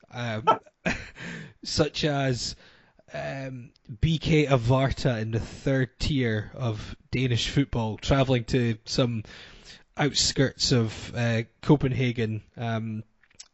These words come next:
to s-, to s-, to watch a game with a c-, couple of hundred people there. Um, a, they had a, a, a, a bar in, like, it was basically a shed serving pints on draft and a barbecue on the go as well. And, and then we randomly went into the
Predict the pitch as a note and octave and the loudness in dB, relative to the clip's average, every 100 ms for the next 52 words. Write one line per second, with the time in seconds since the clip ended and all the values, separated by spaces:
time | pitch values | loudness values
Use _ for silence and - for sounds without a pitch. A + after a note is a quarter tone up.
0 | - - A2+ - _ _ _ _ - C3 | -4 0 0 -4 _ _ _ _ -6 -6
1 | - - B2 A#2+ - A#2+ B2 B2 A2+ G#2+ | -6 -4 -2 0 -2 0 2 2 0 -6
2 | - _ _ - - - - - C#3 B2+ | -8 _ _ -16 -12 -12 -14 -6 -2 2
3 | B2 B2 A2 - - B2 A#2+ A2+ G#2+ - | 2 2 0 -2 -2 0 0 2 0 -4
4 | - - - _ - A2 G#2+ A2 - B2+ | -16 -20 -20 _ -6 -2 -2 -4 -6 -10
5 | - C#3+ D3+ C3 - - - A2+ _ _ | -2 0 2 0 -4 -10 -10 -10 _ _
6 | _ - _ _ G2 A#2+ A#2 A2+ - - | _ -20 _ _ -12 -10 -10 -12 -16 -10
7 | C3 G#2+ C#3 C#3 A#2 A2 B2+ A2+ G#2 - | -2 2 4 2 0 -2 -2 -4 -4 -8
8 | B2+ C3+ C3+ - F#2 - E3+ G#2 E2+ - | -6 0 0 0 0 4 4 2 -4 -10
9 | - _ _ - - C#3+ B2+ A#2+ A2+ A2 | -12 _ _ -10 2 4 4 0 -4 0
10 | - C3 B2+ C3 A#2 A2+ B2 A2+ - A2 | 2 2 -2 -2 -2 -2 -4 -4 -6 -6
11 | G#2 - D3 C3 B2 B2+ A2 G#2 - - | -2 0 4 4 4 2 -2 -4 -8 -20
12 | - - C3+ C3 A#2+ C3+ B2+ A2+ B2 C3 | -20 -2 2 4 10 10 10 8 4 4
13 | A#2 A2+ A2 - - - - - B2+ C#3 | 2 0 -6 -12 -20 -20 -20 -8 -2 2
14 | C3 C#3 D3+ D3 C#3+ C3+ C3+ C#3 C#3 - | 4 6 4 4 2 2 2 0 -6 -8
15 | C3+ C3+ B2+ B2 B2 | -6 -4 -4 -4 -6